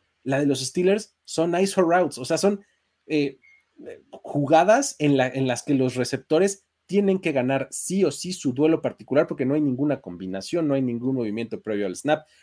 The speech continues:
no hay nada, o sea, es tú por tu talento, gánale al de enfrente.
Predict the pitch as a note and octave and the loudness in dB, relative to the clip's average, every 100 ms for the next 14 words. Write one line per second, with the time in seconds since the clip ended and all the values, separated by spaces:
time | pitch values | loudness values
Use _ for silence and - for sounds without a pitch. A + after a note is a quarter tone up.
0 | - D#3 F3+ E3 D3+ D3+ E3 D#3 - D#3+ | -2 2 2 2 0 4 4 2 2 2
1 | - F3 - _ _ _ _ _ - B3+ | 2 -2 -2 _ _ _ _ _ 0 4
2 | D#4 - _ E3 F3+ D3 D3 D3 F3+ D4+ | 4 2 _ 4 4 2 2 4 4 2
3 | E4 F4 D4+ D3+ D3 F3 F3 F#3 F#3 D#3 | 0 -2 -2 -10 0 2 4 2 4 4
4 | B2+ G#2 - C3+ B2 - | 0 -4 -2 -2 -2 -8